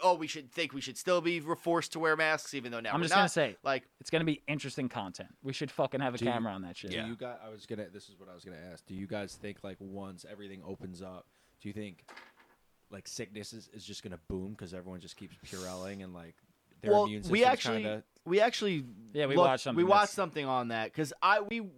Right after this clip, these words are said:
Speaker 1: I mean, w-, we weren't gonna talk about this, but I'll just bring it up. We're not gonna go deep into it. But, like, if you've listened to, watched the Plandemic video,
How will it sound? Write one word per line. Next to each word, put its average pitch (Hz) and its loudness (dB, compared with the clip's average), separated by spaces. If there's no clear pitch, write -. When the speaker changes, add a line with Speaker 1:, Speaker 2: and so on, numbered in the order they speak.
Speaker 1:
I 170 6
mean, 160 0
w-, 127 -14
we 170 0
weren't 196 4
gonna 151 4
talk 143 6
about 151 4
this, 170 2
but 143 6
I'll 135 6
just 123 -6
bring 127 2
it 127 4
up. 123 6
We're 123 2
not 123 4
gonna 101 -6
go 107 0
deep 101 -2
into 87 -4
it. - -10
But, 110 0
like, 123 0
if 131 -2
you've 147 4
listened 175 4
to, 151 -2
watched 165 4
the 156 0
Plandemic 123 0
video, 98 -4